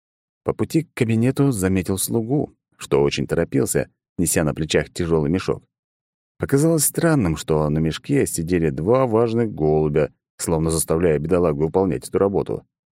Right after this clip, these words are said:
Так что проследовал за ними. Собственно, как я и думал. Слуга чуть ли не бегом направился к самой высокой башне, затем по лестнице забрался наверх и в конечном итоге добрался до голубятни,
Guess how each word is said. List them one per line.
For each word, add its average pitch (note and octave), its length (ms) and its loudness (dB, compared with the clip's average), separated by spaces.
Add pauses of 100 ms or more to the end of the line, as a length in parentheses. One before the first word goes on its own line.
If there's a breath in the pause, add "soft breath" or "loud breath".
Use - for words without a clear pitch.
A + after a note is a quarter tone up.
(240)
Так G#2+ 180 2
что C#3+ 160 0
проследовал B2 480 2
за A#2 140 0
ними. B1 340 -6 (580)
Собственно, G#2+ 480 -2
как G#2+ 240 -2
я G#2 160 2
и A2 40 2
думал. C2+ 520 -4 (460)
Слуга A2+ 440 0
чуть A2 220 -2
ли A2 80 2
не A2 140 4
бегом G#2+ 500 2
направился F#2 540 0
к - 60 -8
самой G2+ 360 2
высокой F#2+ 380 0
башне, F#2 600 -2 (300)
затем G#2 540 0
по D#2 100 0
лестнице F#2 560 0
забрался F#2 500 0
наверх E2 500 0 (280)
и A#2+ 80 2
в B2+ 80 -2
конечном A2+ 460 0
итоге A2+ 340 0
добрался G2+ 420 0
до G2+ 120 0
голубятни, G#2+ 680 0